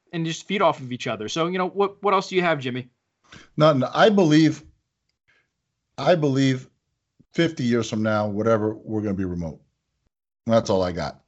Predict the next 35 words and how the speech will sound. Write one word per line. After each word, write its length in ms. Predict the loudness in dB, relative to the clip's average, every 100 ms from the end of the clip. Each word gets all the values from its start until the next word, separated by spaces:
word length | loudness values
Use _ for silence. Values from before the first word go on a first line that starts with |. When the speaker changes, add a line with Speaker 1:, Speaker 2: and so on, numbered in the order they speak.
| _ _ _ _ _
Speaker 1:
I 160 | -4 0
absolutely 600 | 0 -2 -4 -8 -6 -6
agree 260 | -6 -6 -6
with 180 | -8
you. 100 | -12
So 380 | -8 -2 0 -2 _ _
let 120 | -8
us 100 | -6
know 60 | -4
in 60 | -4
the 80 |
comments. 420 | -2 -2 -2 -6 -14 -20 -20 _ _ -16
Until 240 | -6 -4
next 260 | -2 -4 -2
time, 260 | -2 -2
hope 160 | -6 -12
you 60 | -4
guys 260 | -4 -4
enjoyed 320 | -8 -8 -8
it, 80 | -6
got 120 | -4
Speaker 2:
Peace. 140 | -4 -2
Speaker 1:
some 80 | -4
value 180 | -4 -4
out 140 | -4
of 80 | -6
it. 180 | -10 _ _ _ _ _ -6
Find 200 | -4 -4
us 140 | -8 -10
on 400 | -8 -4 -4 -6 -8
Fit 240 | -10 -6
Business 320 | -4 -6 -10
Official 420 | -8 -6 -4 -4 -6
on 440 | -10 -6 -4 -4 -10 _ _
Facebook. 500 | -4 -4 -4 -4 -4